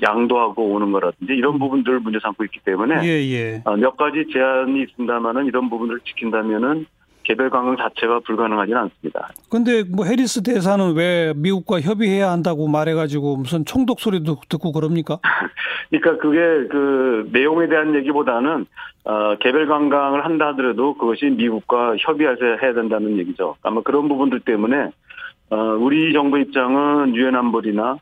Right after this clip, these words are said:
Speaker 1: 또는 이제 미국의 독자 제재에 걸리지 않는다면 한국 정부의 재량하에서 가능하다는 것이고,
Speaker 2: 예.
Speaker 1: 어, 해리스 대사는 이제, 어, 지금까지 한미 워킹 그룹을 통해서, 어, 한미 양국이 협의해 왔기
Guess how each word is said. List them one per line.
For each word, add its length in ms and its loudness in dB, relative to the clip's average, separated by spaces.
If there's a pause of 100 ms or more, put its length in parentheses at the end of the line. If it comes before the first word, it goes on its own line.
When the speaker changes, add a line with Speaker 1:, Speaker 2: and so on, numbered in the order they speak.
Speaker 1:
또는 240 2
이제 160 2
미국의 420 0
독자 320 -2
제재에 280 -2
걸리지 300 -2
않는다면 680 0 (380)
한국 280 -2
정부의 320 2
재량하에서 680 0
가능하다는 560 0
것이고, 520 -2
Speaker 2:
예. 500 0
Speaker 1:
어, 140 0
해리스 360 -2
대사는 680 0
이제, 400 0 (520)
어, 140 -4
지금까지 580 0
한미 500 2
워킹 340 0
그룹을 320 -2
통해서, 560 -2 (420)
어, 120 -4 (220)
한미 300 0
양국이 400 0
협의해 240 0
왔기 200 -4